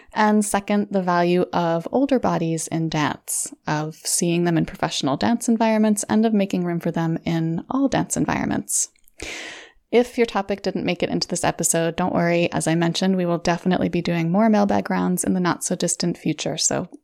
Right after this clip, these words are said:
please keep the ideas coming. The easiest way to share those ideas is on social media, so make sure you're following The Dance Edit at the dot dance dot edit on Instagram and at dance underscore edit on Twitter, and then please feel free to leave us a comment or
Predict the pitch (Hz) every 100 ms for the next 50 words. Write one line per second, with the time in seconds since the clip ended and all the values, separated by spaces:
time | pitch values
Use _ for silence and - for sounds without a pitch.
0 | _ - 214 214 202 196 190 180 170 165
1 | - 214 233 240 - - - - - 196
2 | 190 180 170 165 - 190 202 214 214 214
3 | 214 214 220 208 180 160 - 143 - 160
4 | 175 190 254 320 - - 185 175 - 180
5 | 170 170 170 170 170 160 180 175 - 185
6 | 185 - - 175 175 - - - 165 165
7 | 160 - 165 - - 175 170 - - 196
8 | 226 - 226 220 214 214 208 - - -
9 | - 233 226 - 185 - - 170 175 -
10 | 170 170 - 175 - 160 165 - 160 160
11 | - 151 - - _ - 180 170 170 180
12 | 247 - - - 196 196 196 196 202 202
13 | 208 - 214 254 269 202 - 190